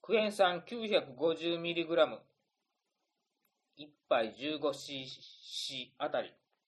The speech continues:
うーん。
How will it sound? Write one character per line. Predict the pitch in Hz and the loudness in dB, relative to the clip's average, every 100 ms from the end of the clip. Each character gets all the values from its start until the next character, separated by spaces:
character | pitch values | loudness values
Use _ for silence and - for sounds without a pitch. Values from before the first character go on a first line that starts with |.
| _ _ _ _ _ _ _ _ _ _ _ 110 | _ _ _ _ _ _ _ _ _ _ _ -20
う | |
ー | |
ん。 | 117 123 127 127 123 117 113 110 107 | -18 -16 -14 -14 -14 -14 -16 -16 -18